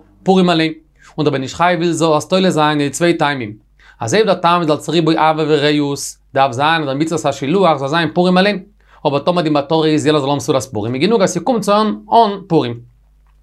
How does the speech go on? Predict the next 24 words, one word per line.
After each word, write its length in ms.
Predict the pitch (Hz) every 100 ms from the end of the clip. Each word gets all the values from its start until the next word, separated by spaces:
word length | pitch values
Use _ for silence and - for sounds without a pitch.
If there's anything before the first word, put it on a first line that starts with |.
| - - - 156
לעקצה 220 | 156 196
דער 100 | 196
משנה 160 | 180
ברורה, 280 | 151 185 180
די 100 | 180
מתנות 420 | 170 160 185 185
לאביונים, 520 | 165 143 156 185 190 190
מוז 240 | 147 175
מען 100 | 165
מאכן, 260 | 170 151 143
דווקא 300 | 156 - 156
בטאג. 360 | 135 147 113 - _ _ _ - -
אם 160 | 107 98
לא 320 | 104 160 185
שקיים 580 | 180 127 120 160 180 151
המצוה 480 | 127 151 185 170 156
דשילוח 500 | 123 123 151 147 -
מנות 400 | 156 160 147 131
לאיש 340 | 143 160 -
אחד, 260 | 139 - 90 - _ _ _ -
ומתנות 440 | 95 92 160 156
לשני 280 | 117 120 156
אביונים 280 | 139 151 151
ביום, 340 | 131 180 196